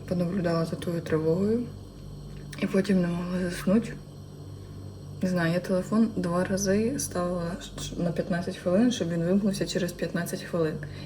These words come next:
І обидві п'ятнадцять хвилин я чула, як він вимикався. Включала собі серіал. От, і, коротше, щось не можу чехли собрати поки що. Я навіть не знаю, як вам це пояснила. <laughs> Чи ви поняли про ті п'ятнадцять хвилин?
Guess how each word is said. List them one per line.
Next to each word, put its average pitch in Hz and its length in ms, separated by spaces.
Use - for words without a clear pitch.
І 190 120
обидві 180 460
п'ятнадцять - 540
хвилин 196 340
я 190 80
чула, 180 300
як 180 180
він 180 60
вимикався. 170 680
Включала 165 360
собі - 240
серіал. 208 340
От, 214 380
і, 220 240
коротше, 240 360
щось - 200
не 220 60
можу 214 220
чехли 202 340
собрати - 480
поки 165 220
що. 170 120
Я 170 80
навіть 180 180
не 190 120
знаю, 185 220
як 156 120
вам 196 140
це 170 100
пояснила. 165 580
<laughs> - 300
Чи 208 200
ви 220 60
поняли 202 400
про 202 160
ті 180 100
п'ятнадцять 196 460
хвилин? 196 240